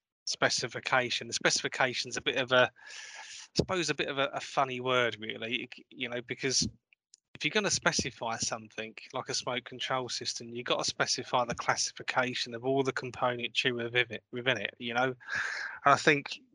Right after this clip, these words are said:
you know, there is standards for how you, you know, procure, design, install these systems from cradle to grave that I don't think get used very well, but they're very good standards you can put together. So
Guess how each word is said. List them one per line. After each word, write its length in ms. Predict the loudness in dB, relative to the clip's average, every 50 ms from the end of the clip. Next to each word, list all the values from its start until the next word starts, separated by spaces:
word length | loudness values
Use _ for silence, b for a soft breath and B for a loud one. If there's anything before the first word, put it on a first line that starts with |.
| -20 -14
you 180 | -6 -4 0
know, 100 | 0 2
there 140 | 2 2 2
is 100 | 2 2
standards 500 | 2 4 6 6 6 6 4 2 -4 -6
for 120 | -4 -4 -2
how 160 | 0 0 0
you, 240 | 0 0 -2 -4 -4
you 160 | -4 -6 -6
know, 140 | -6 -6 -8 -8 -12
procure, 480 | -12 -4 4 6 6 6 6 4 2
design, 460 | 0 -2 0 2 4 6 6 4 2
install 340 | 0 -4 -4 -2 0 0 -2
these 160 | -2 -4 -4
systems 440 | -4 -4 -4 -4 -6 -6 -8 -8 -8 -8
from 180 | -8 -8 -8
cradle 380 | -2 2 2 2 2 0 -4 -4
to 140 | -4 -6 -4
grave 340 | -2 -2 0 0 0 -2 -4 -2
that 160 | -2 -2 -2 B B B B B B -2
I 40 |
don't 240 | 2 2 2 2 2
think 220 | -2 -6 -6 -2 0
get 160 | -2 0 0
used 300 | 0 0 0 0 -2 -2
very 180 | -2 -2 2
well, 180 | 4 4 4 4
but 160 | 4 2 0
they're 100 | 2 2
very 200 | 2 4 4 4
good 160 | 4 2 -2
standards 420 | -2 0 2 2 2 0 -2 -2 -4
you 100 | -4 -4
can 160 | -6 -10 -10
put 220 | -4 -4 -4 -4
together. 440 | -4 -10 -2 4 4 6 6 4 2 0
So 300 | 2 6 6 6 6